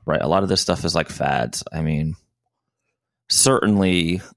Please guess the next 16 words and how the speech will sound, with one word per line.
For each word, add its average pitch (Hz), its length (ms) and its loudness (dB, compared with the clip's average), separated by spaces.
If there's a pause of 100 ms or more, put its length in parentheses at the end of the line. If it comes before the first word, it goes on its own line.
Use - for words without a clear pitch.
(280)
um, 78 540 -2
you 82 80 0
know, 82 140 2
with 80 120 -2
Alice, 90 360 2
we 90 100 0
integrate 87 240 -2
with 80 100 -2
a 85 40 0
lot 82 160 2
of 85 100 -2
third-party 78 540 -2
A 73 40 -6
P - 140 -6
Is. 64 540 -4 (760)
And 80 580 -2